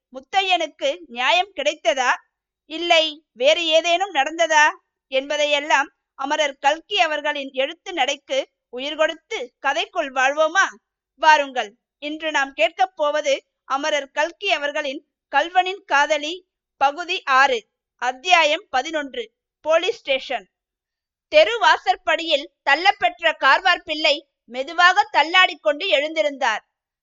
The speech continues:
மேல் வேஷ்டியை எடுத்து தூசியை தட்டி போட்டுக்கொண்டார். அக்கம் பக்கத்தில் யாரும் இல்லை என்பதை கவனித்துக் கொண்டு அவசரமாய் கிளம்பி நடந்தார். கார்வார் பிள்ளையின் வாழ்க்கையில் இம்மாதிரி சம்பவங்கள் சாதாரணமானவை.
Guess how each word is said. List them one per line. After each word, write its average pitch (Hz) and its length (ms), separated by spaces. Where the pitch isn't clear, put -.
மேல் 359 360
வேஷ்டியை 349 500
எடுத்து 311 580
தூசியை 403 460
தட்டி 320 380
போட்டுக்கொண்டார். 277 720
அக்கம் 349 420
பக்கத்தில் 330 680
யாரும் 320 420
இல்லை 339 320
என்பதை 339 400
கவனித்துக் 302 560
கொண்டு 302 400
அவசரமாய் 349 600
கிளம்பி 320 300
நடந்தார். 277 540
கார்வார் 427 460
பிள்ளையின் 349 420
வாழ்க்கையில் 320 640
இம்மாதிரி 349 580
சம்பவங்கள் 311 920
சாதாரணமானவை. 294 920